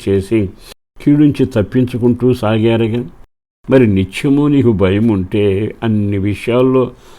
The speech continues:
నువ్వు కాపాడబడి క్షేమంగాను ఆరోగ్యంగాను దీవెనకరంగా ఉంటావు కదా. ఇవన్నీ నేను ఎందుకు జ్ఞాపకం చేస్తున్నానంటే, నిత్య భయము. ఓ రోజున తనను తాను కాపాడుకుంటూ నీతిగా, నమ్మకంగా, యథార్థంగా నడిస్తే,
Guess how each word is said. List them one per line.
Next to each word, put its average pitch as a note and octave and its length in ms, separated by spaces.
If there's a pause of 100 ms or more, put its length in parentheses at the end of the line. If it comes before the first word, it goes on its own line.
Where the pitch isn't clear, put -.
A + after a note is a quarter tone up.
(160)
నువ్వు A2 140
కాపాడబడి A#2+ 840
క్షేమంగాను A2+ 880
ఆరోగ్యంగాను A2 920
దీవెనకరంగా G#2+ 800
ఉంటావు G#2 420
కదా. G#2 280 (680)
ఇవన్నీ B2 380
నేను C3+ 200
ఎందుకు A#2+ 240
జ్ఞాపకం A#2 640
చేస్తున్నానంటే, A2+ 800
నిత్య G2+ 520
భయము. C3 500 (560)
ఓ A2 120
రోజున G#2 720 (480)
తనను G2+ 240
తాను G2 300
కాపాడుకుంటూ A#2 880
నీతిగా, G2+ 520
నమ్మకంగా, G2+ 680
యథార్థంగా G2 600
నడిస్తే, G#2 800